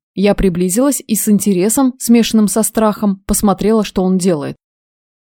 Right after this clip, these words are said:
В огне лежала тонкая проволока, свитая в причудливый узор. Она быстро нагревалась и становилась ярко-желтого цвета. Маг ненадолго отошел и вскоре вернулся, неся миску с водой и небольшую тряпицу.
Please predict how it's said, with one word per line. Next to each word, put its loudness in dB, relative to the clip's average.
В -2
огне 4
лежала 2
тонкая 2
проволока, 0
свитая 0
в -8
причудливый 0
узор. -2
Она 2
быстро 2
нагревалась 0
и -2
становилась 0
ярко-желтого -2
цвета. -6
Маг 2
ненадолго 4
отошел -2
и -4
вскоре 0
вернулся, 0
неся 0
миску -2
с -4
водой 0
и -6
небольшую 0
тряпицу. -6